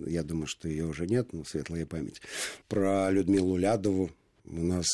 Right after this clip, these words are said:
э, снят огромный сюжет, композитор, э, причём известный композитор, который говорит, что самое лучшее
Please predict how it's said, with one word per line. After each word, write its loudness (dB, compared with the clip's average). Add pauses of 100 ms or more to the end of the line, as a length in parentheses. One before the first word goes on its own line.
(140)
э, 0
снят 2
огромный 2
сюжет, 0 (160)
композитор, 0 (560)
э, 2
причём 4
известный 4
композитор, 2
который 0
говорит, -4
что -4
самое 4
лучшее -2